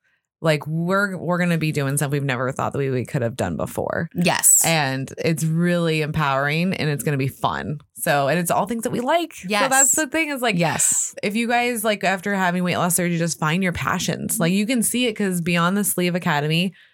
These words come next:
Speaker 1: she found her passion. Now she wants to
Speaker 2: Mm-hmm.
Speaker 1: help people, you know?
Speaker 2: Mm-hmm.
Speaker 1: Same thing with Real Berry Box that you guys will get to hear eventually. Like,
Speaker 2: Yes.
Speaker 1: um,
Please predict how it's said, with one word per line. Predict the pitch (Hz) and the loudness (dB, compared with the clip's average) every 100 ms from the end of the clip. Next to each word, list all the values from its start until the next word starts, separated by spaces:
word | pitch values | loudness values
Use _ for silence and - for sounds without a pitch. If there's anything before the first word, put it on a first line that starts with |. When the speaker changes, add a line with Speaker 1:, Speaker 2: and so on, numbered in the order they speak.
| _ | _
Speaker 1:
she | - | -4
found | 165 160 | 0 2
her | 165 | 2
passion. | 170 165 - 185 | 2 0 0 0
Now | 170 170 | 2 4
she | 170 | 4
wants | 165 170 | 4 4
to | |
Speaker 2:
Mm-hmm. | 165 | 4
Speaker 1:
help | 147 - | 2 0
people, | 175 147 | 0 0
you | 147 143 | 2 4
know? | 135 180 | 4 2
Speaker 2:
Mm-hmm. | 175 180 165 | 2 -2 -4
Speaker 1:
Same | - 196 | -4 0
thing | 196 185 | 0 0
with | 175 160 | -2 -2
Real | 170 170 | 0 0
Berry | 165 170 165 | 0 0 0
Box | 143 - - | -2 -2 -4
that | 165 | -2
you | 151 | 0
guys | 147 156 | 0 -2
will | |
get | 151 147 | -4 -4
to | 151 | -6
hear | - 151 | -4 -2
eventually. | 143 151 156 160 120 123 | 0 0 0 -2 -2 0
Like, | 156 147 | 2 2
Speaker 2:
Yes. | - - - - - - | 2 2 0 -2 -6 -2
Speaker 1:
um, | 156 107 95 139 | 0 0 -2 -8